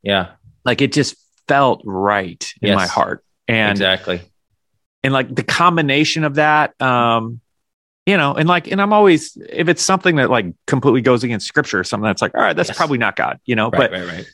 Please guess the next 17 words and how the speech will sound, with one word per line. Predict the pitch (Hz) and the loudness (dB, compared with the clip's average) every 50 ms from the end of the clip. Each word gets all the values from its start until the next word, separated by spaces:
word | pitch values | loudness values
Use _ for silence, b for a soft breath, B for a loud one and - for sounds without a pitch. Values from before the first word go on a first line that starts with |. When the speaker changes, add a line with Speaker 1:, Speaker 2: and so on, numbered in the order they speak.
| _ _ - - - | _ _ -20 -10 -4
Speaker 2:
um, | 120 117 113 107 101 98 95 101 - - _ _ _ _ _ _ _ | 0 0 2 2 0 0 -2 -6 -10 -16 _ _ _ _ _ _ _
but | 156 147 | 2 4
Speaker 1:
Yeah. | 156 143 107 | 4 2 2
Speaker 2:
yeah, | 107 | 0
but, | 127 123 | 0 0
like, | 104 131 131 117 107 | 2 2 0 0 0
that's | 156 165 165 - - - _ _ - - 165 | 0 -2 -2 -4 -12 -20 _ _ -20 -12 -6
my | 151 139 139 135 135 131 127 | -2 0 2 2 2 0 -2
biggest | 113 - _ 165 165 160 151 - | -4 -4 _ 0 0 0 0 -2
indicator | - 131 123 113 107 - - 104 87 90 85 | -4 -4 -2 -2 -4 -2 -2 0 0 2 2
often | 92 92 - - 101 95 | 2 0 0 0 -4 -4
is, | 90 95 | 0 0
like, | 104 98 98 | 2 2 2
Speaker 1:
That's | 101 - - | 0 -2 -6
good. | - - 104 98 92 87 85 | -4 0 0 2 2 2 0
Speaker 2:
a | - | -2
peace | - - - - - 180 180 202 202 - - - - | -4 -4 -4 2 4 4 4 4 4 0 -2 -4 -8